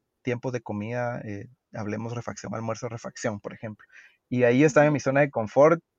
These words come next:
Speaker 1: y yo vivía bien y todo era tranquilo, <laughs> porque era comida de casa, era comida relativamente rica, muy buena, eh,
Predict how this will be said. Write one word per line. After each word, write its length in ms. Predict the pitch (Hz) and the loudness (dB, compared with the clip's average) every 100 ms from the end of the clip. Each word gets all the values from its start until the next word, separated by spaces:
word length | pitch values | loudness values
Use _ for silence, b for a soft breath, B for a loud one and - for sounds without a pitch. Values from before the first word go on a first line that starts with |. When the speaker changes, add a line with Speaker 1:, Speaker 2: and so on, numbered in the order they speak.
| _ | _
Speaker 1:
y 160 | 123 123 | -2 2
yo 120 | 131 | 4
vivía 420 | 139 139 147 143 | 6 6 8 8
bien 520 | 147 165 170 165 160 151 | 8 6 4 0 -4 -2
y 220 | 135 120 | -4 -2
todo 240 | - 131 | 4 6
era 140 | 135 127 | 6 4
tranquilo, 480 | - 92 - - - | -2 -6 -10 -12 -4
<laughs> 100 | 160 | 0
porque 200 | 131 127 | 0 0
era 120 | 131 | -2
comida 380 | - 113 113 123 | -4 -8 -4 -2
de 120 | 135 | -2
casa, 480 | - 156 156 147 135 | 2 4 4 2 0
era 160 | 123 127 | 0 -2
comida 500 | 117 110 107 113 110 b b b | -6 -8 -8 -8 -10 b b b
relativamente 1000 | 175 - 131 139 123 127 117 117 117 120 | -20 -16 -4 0 0 2 0 0 -4 -4
rica, 680 | 120 151 165 160 160 151 151 | -2 -2 -2 -2 4 8 8
muy 220 | 143 131 117 | 6 0 -2
buena, 720 | 131 156 165 156 151 147 147 B B _ | 0 2 0 0 0 0 -2 B B _
eh, 320 | 117 117 110 | -10 -8 -8